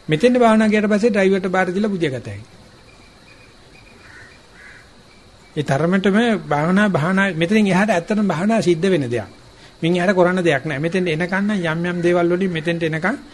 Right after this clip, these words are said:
මැද පාවට දාන්න ඕනේ. කොන් වලට යන්න දෙන්නේ නැතුව හරක් රන රකින්න වගේ රකින්න ඕනේ. මෙතනින් එහාට පස්සේ ඒ කියන්නේ ධර්ම ඕජාවම තමයි එන්නේ ඊට පස්සේ.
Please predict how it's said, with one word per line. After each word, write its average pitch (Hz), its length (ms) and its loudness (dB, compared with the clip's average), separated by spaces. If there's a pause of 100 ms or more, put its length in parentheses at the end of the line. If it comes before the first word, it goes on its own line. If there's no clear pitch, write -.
(200)
මැද 170 240 -2
පාවට 175 360 -2
දාන්න 156 300 0
ඕනේ. 135 220 -2
කොන් 143 220 -8
වලට 156 240 -2
යන්න 156 160 -2
දෙන්නේ 160 180 -2
නැතුව 175 260 0 (200)
හරක් 143 320 -6
රන 156 280 -2
රකින්න 147 320 -4
වගේ 180 180 2
රකින්න 170 320 0
ඕනේ. 117 200 -6 (220)
මෙතනින් 196 380 0
එහාට 190 180 -2
පස්සේ 202 360 -2 (240)
ඒ 131 100 -12
කියන්නේ 151 260 -4
ධර්ම 147 300 -2
ඕජාවම 208 460 4
තමයි 208 340 2
එන්නේ 165 200 2
ඊට 120 120 -4
පස්සේ. 117 300 -12